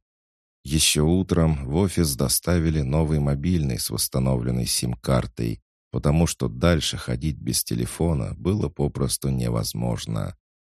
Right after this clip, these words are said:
Я с сомнением посмотрела на номер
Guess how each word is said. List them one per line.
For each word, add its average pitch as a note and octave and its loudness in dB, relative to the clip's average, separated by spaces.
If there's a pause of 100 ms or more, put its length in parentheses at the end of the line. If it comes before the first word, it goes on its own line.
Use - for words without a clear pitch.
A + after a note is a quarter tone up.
(300)
Я E2 4
с E2 2
сомнением D2+ 2
посмотрела B1 0
на A1 -4
номер C#2+ 2